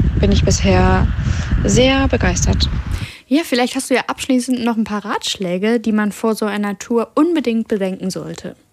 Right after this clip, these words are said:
Speaker 1: Bis jetzt kann ich sagen, dass man sich schon relativ früh Gedanken darüber machen sollte, was man mitnimmt. Also das Ganze mehrfach durchdenken, dass man nicht zu viel mitnimmt, aber auch nicht zu wenig.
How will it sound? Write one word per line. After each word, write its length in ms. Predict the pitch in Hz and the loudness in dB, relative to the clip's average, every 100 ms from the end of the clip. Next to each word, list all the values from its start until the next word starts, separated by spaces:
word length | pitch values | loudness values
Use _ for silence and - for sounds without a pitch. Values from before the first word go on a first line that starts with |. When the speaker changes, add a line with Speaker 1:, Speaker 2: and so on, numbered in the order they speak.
| _ - | _ -2
Speaker 1:
Bis 180 | 220 220 | 0 2
jetzt 260 | 247 - | 2 2
kann 180 | - 240 | 2 2
ich 140 | 233 226 | 4 4
sagen, 260 | 220 220 | 2 2
dass 200 | 208 - | 0 0
man 560 | 208 202 196 190 190 190 - - | 2 2 2 2 2 0 -8 -6
sich 200 | 208 - | -2 0
schon 160 | 196 | 0
relativ 420 | 190 196 196 196 | 0 0 0 -2
früh 300 | - - 240 | -4 -2 0
Gedanken 420 | 247 233 233 247 233 | 0 0 0 0 2
darüber 260 | 220 220 | 4 4
machen 340 | 214 220 220 208 | 2 2 2 2
sollte, 800 | 202 202 202 - 202 196 190 | 4 2 2 0 0 2 2
was 220 | 185 190 - | 0 -2 -2
man 180 | 170 | 0
mitnimmt. 580 | 170 - 233 247 262 - - - - - - - - - - - - - | 0 -2 2 2 2 0 -8 -14 -16 -16 -16 -14 -10 -10 -10 -10 -12 -2
Also 260 | 202 196 190 | 0 2 2
das 160 | 185 | 0
Ganze 540 | - 202 202 202 196 190 | 0 0 0 2 2 4
mehrfach 460 | 196 208 - 196 | 2 2 0 -2
durchdenken, 880 | 196 214 214 - 226 226 - 220 208 | 0 0 0 0 2 2 2 2 2
dass 160 | 202 - | 2 0
man 160 | 196 | 2
nicht 180 | 196 185 | 2 0
zu 120 | - | -2
viel 300 | 208 - 262 | -2 0 4
mitnimmt, 440 | 247 240 220 214 208 | 4 2 2 2 2
aber 160 | 202 | 0
auch 80 | 196 | 0
nicht 180 | 196 - | 0 -2
zu 200 | - 185 | -2 0
wenig. 600 | 202 233 233 240 - - | 2 4 2 0 -4 -14